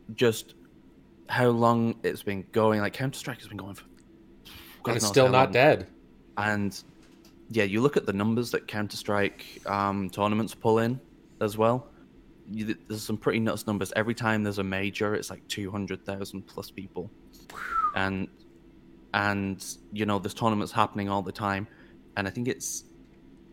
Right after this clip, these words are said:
Speaker 1: it's just that appeal of you see kind of, like, the five-man, six-man units
Speaker 2: Mm-hmm.
Speaker 1: kind of coming together, and there's so much variance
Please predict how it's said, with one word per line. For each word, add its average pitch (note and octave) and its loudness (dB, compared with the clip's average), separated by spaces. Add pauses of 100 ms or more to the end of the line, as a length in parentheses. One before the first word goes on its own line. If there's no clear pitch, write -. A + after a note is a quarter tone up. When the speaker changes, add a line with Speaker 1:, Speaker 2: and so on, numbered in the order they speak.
Speaker 1:
it's B2 2
just C3 -6
that A#2 2
appeal A2+ -2
of G2 -2
you G#2 -6
see G#2 -4 (2000)
kind G#2 -2
of, F#2+ -6
like, G#2 -4 (220)
the A2+ 0
five-man, G2+ 0
six-man G2+ -4
units F#2+ -6 (220)
Speaker 2:
Mm-hmm. G#2 -6
Speaker 1:
kind G2+ 0
of - -8 (200)
coming A2 -2
together, G2 -2
and G2 0
there's G2+ 0
so A2+ 2
much G#2+ -2
variance G2 0